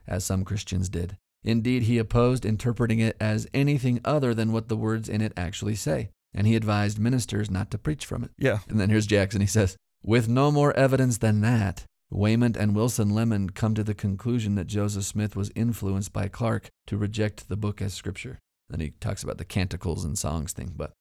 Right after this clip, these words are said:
Speaker 1: over and over again like this, he'll just show, like, how thin the reasoning is for their supposed connections.
Speaker 2: Yeah, let me read a little bit more from him. He uses, referring to Clark, Clark uses the plural canticles a total of three times in his introduction.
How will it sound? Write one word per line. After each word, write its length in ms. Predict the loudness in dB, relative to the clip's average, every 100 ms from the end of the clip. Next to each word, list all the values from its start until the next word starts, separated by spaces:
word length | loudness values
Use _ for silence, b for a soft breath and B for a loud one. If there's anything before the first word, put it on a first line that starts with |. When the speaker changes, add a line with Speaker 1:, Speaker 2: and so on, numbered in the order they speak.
| _
Speaker 1:
over 200 | 0 4
and 80 | 4
over 140 | 4 2
again 180 | 0
like 180 | -2 -4
this, 180 | -6 -4
he'll 80 | -4
just 180 | -4 -2
show, 180 | -2 -2
like, 100 | -2
how 220 | 0 0
thin 520 | 0 -2 2 4 4
the 80 | 2
reasoning 440 | 0 -2 -2 -2
is 480 | -2 -2 -4 -4 -6 -8
for 280 | -8 -6
their 260 | -4 -4 -4
supposed 480 | -6 -4 -4 -4 -6
connections. 540 | -8 -10 -10 -16 -18 -20 _ -2
Speaker 2:
Yeah, 160 | 0
let 160 | 2 0
me 180 | 0 -4 -6
read 280 | -2 0
a 40 | 0
little 220 | 0 -2
bit 120 | -2
more 140 | -4 -4
from 140 | -2
him. 140 | -4 -4
He 140 | -2
uses, 640 | -2 -2 -4 -4 -4 -4 -10 _
referring 480 | -4 -4 0 -2 -2
to 60 | -6
Clark, 420 | -6 -6 -6 -14 -6
Clark 340 | -4 -4 -6
uses 360 | -8 -6 -8 -10
the 100 | -10
plural 420 | -6 -4 -4 -6
canticles 600 | -8 -8 -6 -6 -4 -6 -6
a 80 | -8
total 280 | -4 -4 -4
of 80 | -6
three 420 | -12 -6 -4 -4
times 480 | -6 -6 -6 -8 -16 _ _
in 140 | -2 0
his 160 | 0
introduction. 640 | -2 -2 -4 -4 -6 -10